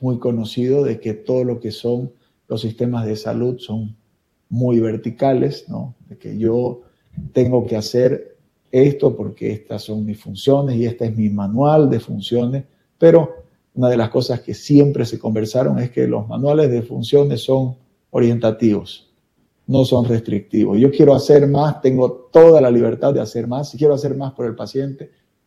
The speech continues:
si quiero agradar al paciente, si quiero, eh, ser más amable con el paciente, si quiero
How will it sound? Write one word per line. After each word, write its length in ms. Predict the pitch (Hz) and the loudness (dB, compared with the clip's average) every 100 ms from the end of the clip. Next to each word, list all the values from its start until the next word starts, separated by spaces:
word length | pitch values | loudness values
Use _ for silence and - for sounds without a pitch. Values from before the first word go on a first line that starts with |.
| _ | _
si 100 | - | -8
quiero 680 | 131 165 156 139 123 - - _ _ - | 0 4 6 4 2 -4 -14 _ _ -4
agradar 480 | 135 127 117 139 147 | -2 0 0 0 0
al 140 | 123 | -4
paciente, 640 | 113 - 135 135 131 131 | -6 -4 -2 -2 -4 -4
si 220 | 131 120 113 | -4 -10 -8
quiero, 680 | 135 131 131 127 113 - _ _ _ _ _ _ _ | -2 0 0 -2 -4 -10 _ _ _ _ _ _ _
eh, 260 | 117 107 - | -10 -8 -6
ser 260 | - 151 | -2 -2
más 180 | 139 120 | -2 -4
amable 400 | 117 127 127 120 | -6 -4 -4 -6
con 180 | 104 107 | -6 -8
el 80 | 101 | -8
paciente, 600 | 107 - 123 123 127 113 | -12 -10 -10 -8 -10 -10
si 160 | 110 | -12
quiero 640 | - 127 127 127 117 - | -6 -4 -2 -2 -4 -10